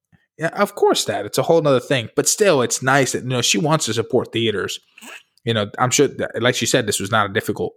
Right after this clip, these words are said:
I mean, this was not an easy decision for them to make. Um,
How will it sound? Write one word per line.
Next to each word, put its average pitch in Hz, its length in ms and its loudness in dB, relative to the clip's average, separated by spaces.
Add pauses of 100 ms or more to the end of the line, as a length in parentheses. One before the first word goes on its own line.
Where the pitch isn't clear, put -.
(100)
I 117 100 2
mean, 117 80 2
this - 160 -2
was 123 60 -4
not 139 160 4
an 98 80 -6
easy 113 220 0
decision 110 360 -4
for - 120 -6
them 95 120 -4
to 101 60 -8
make. 196 360 0 (500)
Um, 101 360 0